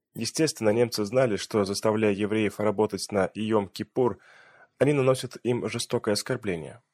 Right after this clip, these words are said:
В одном важном аспекте Гжимику и его приспешникам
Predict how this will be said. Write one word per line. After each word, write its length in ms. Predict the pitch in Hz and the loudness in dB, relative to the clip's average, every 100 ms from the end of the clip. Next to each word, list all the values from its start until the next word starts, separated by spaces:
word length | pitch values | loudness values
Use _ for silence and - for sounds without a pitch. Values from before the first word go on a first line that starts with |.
| _ _ _ _ _ _ _ _ _ _ | _ _ _ _ _ _ _ _ _ _
В 80 | 110 | 4
одном 240 | 107 110 | 6 6
важном 340 | 104 107 98 101 | 6 4 4 0
аспекте 540 | 101 - 120 - 101 | -2 0 -2 0 -4
Гжимику 560 | 69 - 117 110 - 101 | -6 -4 0 0 -2 -4
и 140 | 95 | -2
его 200 | 107 104 | 0 0
приспешникам 800 | 104 101 - 131 123 104 98 90 | 0 -2 -2 -2 -2 -4 -4 -4